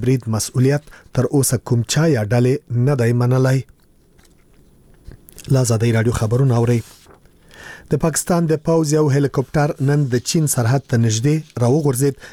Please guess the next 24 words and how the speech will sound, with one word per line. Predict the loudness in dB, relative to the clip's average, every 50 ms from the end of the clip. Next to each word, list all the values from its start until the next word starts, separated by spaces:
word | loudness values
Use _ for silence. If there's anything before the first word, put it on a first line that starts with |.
| -18 -8
چې | -4 -4 -2 -2
په | -2
نتیجه | -2 -2 -2 -2 -2 -2 -2 -2
کې | 0 0 0 0 0 -2
څلور | -2 0 0 0 0 0 -2
پاکستاني | -6 -4 -4 -6 -4 -2 0 0 0 0 0
سرتیري | -2 -4 -2 0 0 2 2 2
ووژل | 2 2 2 0 0 0 -2 0 0
شول. | -2 -2 -2 -4 -8 -16 -20 -10 -6 -6
د | -4 -2
پاکستان | -2 -2 -2 -2 -2 0 0 0 0 0
د | -2 -2 -2 -2
پوځ | 0 0 2 0 0 -2 -2
یو | -2 0 0
ویان | 0 0 0 0 0
ویلي، | 2 2 2 2 2 0 -2 -6 -12 -20 -8 -4
د | -2 0 2 2
هل-، | 0 -2 -4 _ -4 -2
هلیکوپټر | 0 0 0 -2 -4 -4 -2 -2 -2 -2 -2 -2 -2
په | -2 -2
ګلګیټ | 0 0 0 -2 0 0 0 -2 -2 -2 -4
بلتستان | -6 -6 -6 -4 -6 -6 -4 -2 -2 -2 -2 -2
سیمه | 0 0 0 0
کې | -2 -2 -4 -4